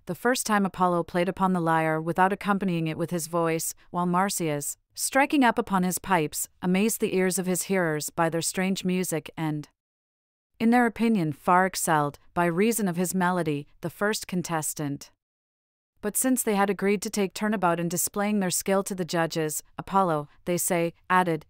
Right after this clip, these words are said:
this second time, his voice in harmony with the music of the lyre, whereby he gained greater approval than that which had formerly been accorded to the pipes. Marsyas,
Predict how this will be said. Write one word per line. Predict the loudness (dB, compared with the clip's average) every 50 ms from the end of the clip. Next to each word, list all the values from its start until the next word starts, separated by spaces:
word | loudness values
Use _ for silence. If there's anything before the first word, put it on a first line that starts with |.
| _ _
this | -6 -4 -2
second | 0 0 0 0 0 -2 -4 -4
time, | -2 -2 -2 0 0 -2 -4 -8 -12 -20 _
his | -8 -6 -6 -6
voice | -2 0 2 2 2 2 0
in | -4
harmony | -2 0 0 0 2 2 0 0 -2
with | -2 -2 -2 -2
the | 0
music | 0 2 2 2 0 0 -2 -2
of | -4 -2
the | -2
lyre, | 0 0 0 0 0 0 -2 -4 -6 -8 _
whereby | -6 -4 -2 0 2 2 2 2
he | 2 -2
gained | -2 0 -2 -2 -2 -2
greater | 0 0 2 2 2 2
approval | 0 0 0 -2 -2 0 0 -2 -2
than | -2 -2 -2
that | -2 -2 -2
which | -4 -4 -4
had | -6 -6
formerly | -6 -2 0 0 2 2 0 0 -2 -4
been | -4 -4 -6
accorded | -6 -6 -4 -2 -2 0 0 -2 -6
to | -6 -8
the | -8 -6
pipes. | -4 -2 -2 -2 -2 -4 -8 -10 -12 -10 -12 -12 _ _ _ _ _ _ _ _ _ _ _ _ _ _ _ _ _ -6
Marsyas, | -2 2 2 2 2 2 0 0 0 0 0 -2 -6